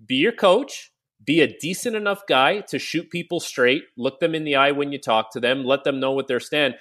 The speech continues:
And you don't need to have some goofy plan so when things go off the rails, you have it in writing. "Well,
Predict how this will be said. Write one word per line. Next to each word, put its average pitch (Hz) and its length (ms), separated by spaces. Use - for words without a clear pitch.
And 156 80
you 160 80
don't 196 220
need 190 200
to 170 120
have 165 260
some 156 300
goofy 170 440
plan 160 420
so - 160
when 151 160
things 165 300
go 160 220
off 156 240
the 139 80
rails, 143 420
you 131 120
have 156 260
it 147 80
in 139 120
writing. 143 380
"Well, 139 320